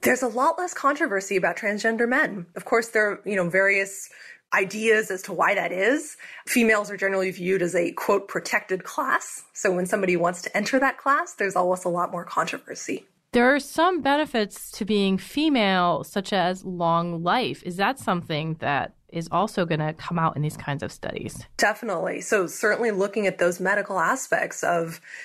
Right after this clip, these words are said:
Speaker 1: as your hormones change, what changes about your perhaps life expectancy or bone density. Cardiac health is definitely a big issue that several researchers are looking at, that yes, there are certainly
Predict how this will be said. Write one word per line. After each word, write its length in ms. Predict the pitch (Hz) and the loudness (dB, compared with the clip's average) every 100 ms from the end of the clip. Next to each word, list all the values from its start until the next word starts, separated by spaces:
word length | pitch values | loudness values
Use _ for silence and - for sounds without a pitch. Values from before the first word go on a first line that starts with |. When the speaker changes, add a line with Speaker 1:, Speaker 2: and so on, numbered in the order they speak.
| - _ _ - | -20 _ _ -2
Speaker 1:
as 220 | 202 202 | -2 0
your 80 | 220 | -4
hormones 460 | - 233 220 214 | -2 0 0 0
change, 720 | - 285 330 214 196 175 - - - - - _ _ _ | -2 0 2 2 0 -2 -6 -8 -16 -20 -20 _ _ _
what 260 | 180 226 220 | 0 2 2
changes 420 | - 233 226 220 | -2 -2 -2 -4
about 360 | 220 196 220 196 | 0 2 0 -2
your 420 | 208 214 214 208 | -2 0 0 -4
perhaps 340 | - 226 233 - | -4 -4 -4 0
life 240 | 214 294 | 0 0
expectancy 920 | - - 160 - 175 151 - 151 - 170 | -8 -2 -2 -2 -6 -10 -8 -6 -6 -2
or 540 | 175 190 190 190 190 | 2 4 6 4 0
bone 300 | 185 285 294 | 2 4 4
density. 840 | 226 185 175 180 175 - - 160 - - - - | 2 0 -2 -6 -4 -4 -6 -8 -12 -20 -20 -6
Cardiac 460 | - 269 254 233 | 0 2 2 0
health 420 | - 294 262 254 170 | -2 0 0 -2 -8
is 100 | 165 | -2
definitely 320 | 185 190 175 | -2 0 -2
a 60 | |
big 200 | 180 190 | 0 0
issue 300 | 175 - - - | 0 -2 -4 -2
that 180 | - | -4
several 260 | - 190 160 | 0 0 0
researchers 540 | 165 156 160 - - | -4 -8 -8 -8 -10
are 80 | 220 | -4
looking 280 | 185 170 180 | -4 -2 -4
at, 280 | 135 - - | -6 -6 0
that 180 | 180 170 | 0 4
yes, 360 | 208 196 - | 2 2 -2
there 180 | 208 190 | 0 2
are 120 | 185 | 0
certainly 800 | 180 - 233 220 190 185 180 175 | -2 -2 -2 0 0 2 2 0